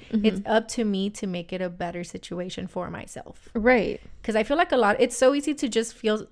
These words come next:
Speaker 2: "Wah, wah, wah, sorry for yourself.
Speaker 1: Mm-hmm.
Speaker 2: Let me bring out my tiny little violin." <laughs> You know, like, it, as bad and rough, tough as it sounds, tough shit. <laughs>
Speaker 1: Mm-hmm.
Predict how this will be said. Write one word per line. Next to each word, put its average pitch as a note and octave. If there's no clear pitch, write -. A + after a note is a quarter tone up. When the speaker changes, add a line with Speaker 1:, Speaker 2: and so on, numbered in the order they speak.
Speaker 2:
"Wah, C#4+
wah, B3+
wah, G#3
sorry G#3+
for A3
yourself. G3+
Speaker 1:
Mm-hmm. G3+
Speaker 2:
Let A3+
me A#3+
bring A3+
out A3
my G#3+
tiny A3+
little A#3+
violin." B3
<laughs> F4+
You C4
know, C#4
like, C4
it, -
as C4
bad C4+
and A#3
rough, C4
tough B3+
as A#3+
it A#3
sounds, B3
tough D4
shit. C#4
<laughs> -
Speaker 1:
Mm-hmm. C4